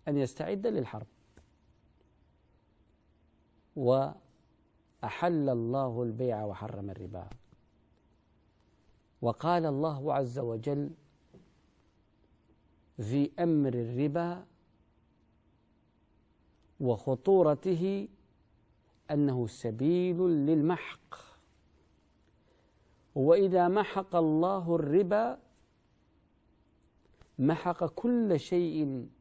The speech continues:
معه، فالمال كله تمحق بركته إذا دخل الربا إليه.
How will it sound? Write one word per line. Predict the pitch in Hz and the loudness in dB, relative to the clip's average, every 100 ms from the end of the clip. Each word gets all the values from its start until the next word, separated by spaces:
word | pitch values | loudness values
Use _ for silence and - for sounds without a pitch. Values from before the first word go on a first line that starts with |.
| _ _ - | _ _ -4
معه، | 131 117 92 90 - _ _ _ _ _ _ _ _ _ - - | -2 -2 -6 -14 -20 _ _ _ _ _ _ _ _ _ -20 -12
فالمال | - 139 175 196 190 | -2 2 4 6 4
كله | - 233 214 226 - - _ _ _ _ _ _ - - _ - | 4 0 2 0 -2 -14 _ _ _ _ _ _ -20 -20 _ -8
تمحق | - 185 - 170 - | 0 0 0 -4 0
بركته | 123 143 151 147 170 214 185 220 240 - - - - _ _ _ - - | 2 2 2 2 0 2 2 2 0 -6 -20 -20 -20 _ _ _ -20 -8
إذا | 147 131 127 | -2 0 0
دخل | 127 160 151 135 | 0 -2 -2 -2
الربا | 127 113 120 123 156 - _ | -2 -4 -4 -4 -4 -6 _
إليه. | 117 110 117 | -4 0 0